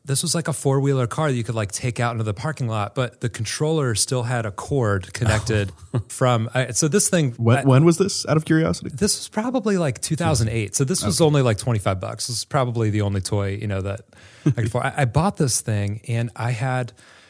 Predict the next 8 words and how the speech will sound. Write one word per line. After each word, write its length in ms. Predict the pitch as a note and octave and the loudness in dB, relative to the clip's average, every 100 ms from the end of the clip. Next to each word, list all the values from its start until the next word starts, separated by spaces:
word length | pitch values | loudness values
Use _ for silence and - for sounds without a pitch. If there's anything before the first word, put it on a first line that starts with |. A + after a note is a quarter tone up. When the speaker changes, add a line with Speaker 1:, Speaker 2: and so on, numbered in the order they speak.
| _ _ | _ _
Speaker 1:
um, 440 | - B2 A2+ G#2+ G2 _ - | -8 -4 -2 -4 -8 _ -6
I 100 | A#2+ | -6
had 280 | - D3+ D#3 | -4 -2 -2
a 60 | |
Parallax 580 | G2 - C#3+ C#3+ B2 G#2 | -4 -6 -4 -4 -4 -6
Basic 420 | - A2 G#2+ G2+ | -6 -6 -6 -6
stamp, 520 | - - G#2 G2+ A2+ - - _ - | -6 -4 -6 -6 -10 -14 -16 _ -8
if 280 | A#2+ - | -8 -8